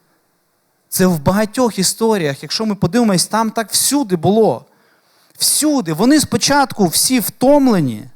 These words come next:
довго або хворіють, або, е, вже поховали, там, Лазар, наприклад, да?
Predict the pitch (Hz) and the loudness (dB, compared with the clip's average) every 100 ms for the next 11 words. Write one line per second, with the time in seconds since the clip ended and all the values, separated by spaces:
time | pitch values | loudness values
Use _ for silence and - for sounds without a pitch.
0 | - - - _ _ _ _ _ _ 131 | -20 -20 -20 _ _ _ _ _ _ 0
1 | 175 262 214 190 190 254 - 202 214 254 | 4 4 4 2 2 -2 0 -2 0 0
2 | 247 202 - - 160 165 220 220 214 196 | 0 0 -2 -4 -4 0 4 4 4 0
3 | 175 175 170 165 160 151 151 214 185 - | 0 2 4 4 2 0 -2 -2 -6 -6
4 | 185 208 202 175 151 139 135 165 208 180 | 0 2 2 0 -2 -6 -4 -4 -2 -2
5 | 156 151 147 151 - 139 160 185 | -4 -10 -8 -8 -8 -4 0 0